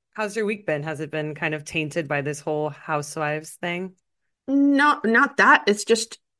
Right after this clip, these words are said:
Speaker 2: I don't still feel well. I don't know. I've talked to a lot of people that have had this flu thing and the whole, um, you know, whatever is out there, um, that it ha-, it's like a Klingon virus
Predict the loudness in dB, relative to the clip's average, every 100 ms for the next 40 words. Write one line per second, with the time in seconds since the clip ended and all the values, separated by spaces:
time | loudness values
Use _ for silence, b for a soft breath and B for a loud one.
0 | _ -4 -4 _ 2 4 2 -2 -18 -20
1 | 0 2 2 0 -2 0 0 2 2 2
2 | 0 0 -2 -2 -2 -2 -2 -2 -4 -2
3 | -4 -6 -8 -6 -6 -8 -6 -2 -2 0
4 | -2 -2 -8 -18 _ _ -4 2 2 2
5 | 0 -2 -2 -2 -4 -4 -4 0 0 0
6 | -4 B B B B B _ _ _ _
7 | -8 -6 -8 -12 -16 _ -2 -2 -4 -8
8 | 0 4 4 4 0 0 -4 -8 -20 _
9 | _ _ -8 0 2 2 0 _ _ 0
10 | 0 0 0 0 -4 -6 -4 -4 -4 -2
11 | -2 -2 -6 -4 0 4 4 2 0 2
12 | 4 2 -2 -8 -16